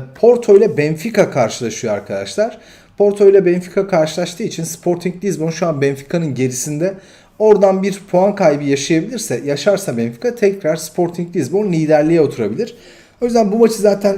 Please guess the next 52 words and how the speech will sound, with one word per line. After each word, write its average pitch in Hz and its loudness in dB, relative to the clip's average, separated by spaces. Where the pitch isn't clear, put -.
e, 135 -10
kazanacağını 185 0
düşünüyorum. 175 -4
Zaten 151 -2
aralarındaki 160 -2
son 160 -4
iki 151 -6
üç 202 -4
maçı 147 -4
da 180 -2
Sporting - -8
Lisbon 131 -4
kazandı 123 -6
ki 131 -8
Sporting 151 -6
Lisbon 170 -4
son 156 -2
dönemde 120 0
çok 160 -2
formda 151 0
bir 131 -6
takım. 208 -4
Bu 240 0
maçı 202 4
da 190 2
kazanır 190 4
ve 170 4
iki 170 -2
buçuk - -8
üstü 143 -6
bir 190 2
elli 127 2
üç 113 -4
oran. 123 -2
Şey, 135 0
pardon, 117 2
e, 113 -4
kazanır 202 2
ve 190 4
iki 180 -2
buçuk 170 -8
üstü - -4
olur 127 0
maç 113 -4
diye 127 -4
düşünüyorum. 220 -6
Hatta 190 0
üç 185 -4
buçuk 175 -10
üste 196 0
de 180 4
gidebilir. 123 -4